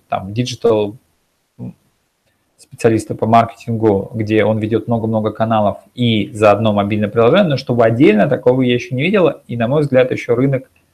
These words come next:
не созрел до этого, когда они именно ищут отдельного специалиста. Обычно это в довесок к каким-то другим функциям.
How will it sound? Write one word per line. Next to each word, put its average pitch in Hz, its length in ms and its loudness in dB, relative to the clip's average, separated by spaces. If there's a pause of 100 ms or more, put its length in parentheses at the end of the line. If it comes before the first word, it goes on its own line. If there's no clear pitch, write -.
(760)
не 127 140 0
созрел 120 500 4
до 104 120 2
этого, 123 340 2
когда 117 300 0
они 110 240 -2
именно 104 460 -4
ищут - 280 -14
отдельного 107 400 -4
специалиста. - 640 -4
Обычно 120 380 -4
это 110 180 -6
в 110 80 -12
довесок 113 480 0
к - 20 -20
каким-то 110 400 -12
другим 113 420 -8
функциям. - 480 -12